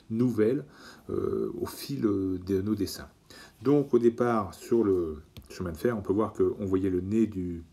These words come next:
du loup de profil, et en face, d'autres loups, dont un qui,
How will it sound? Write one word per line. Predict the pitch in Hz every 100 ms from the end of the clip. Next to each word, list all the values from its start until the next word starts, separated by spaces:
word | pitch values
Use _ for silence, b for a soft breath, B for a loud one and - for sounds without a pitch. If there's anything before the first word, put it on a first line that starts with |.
| _
du | 95 95
loup | 92 117 - B B
de | -
profil, | - 92 - 127 - B B B
et | 101
en | 98
face, | 87 107 113 - b _
d'autres | 101 113 117 101
loups, | 107 120
dont | 104 101
un | - 127
qui, | 127 -